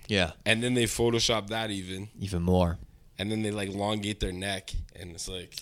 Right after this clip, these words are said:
Speaker 1: There are a lot of self-conscious
Speaker 2: you look like you got hit by a car.
Speaker 1: people.
Speaker 2: It's not a photo shoot anymore.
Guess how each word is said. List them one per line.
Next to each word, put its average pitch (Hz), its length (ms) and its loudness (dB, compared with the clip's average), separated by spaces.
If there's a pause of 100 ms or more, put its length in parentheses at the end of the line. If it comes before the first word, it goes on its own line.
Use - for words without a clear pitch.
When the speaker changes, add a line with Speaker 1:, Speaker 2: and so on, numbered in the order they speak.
(120)
Speaker 1:
There 135 200 6
are 185 40 8
a 170 60 8
lot 120 280 10
of 139 80 4
self-conscious - 1200 4 (160)
Speaker 2:
you - 120 -6
look 120 140 -2
like 127 120 4
you 120 80 0
got 113 140 8
hit 110 180 4
by 113 140 4
a 98 80 -2
car. 107 160 -4
Speaker 1:
people. 107 240 4
Speaker 2:
It's - 140 -4
not 104 120 -4
a 98 60 -4
photo 107 240 -2
shoot 95 220 -4
anymore. 90 360 -12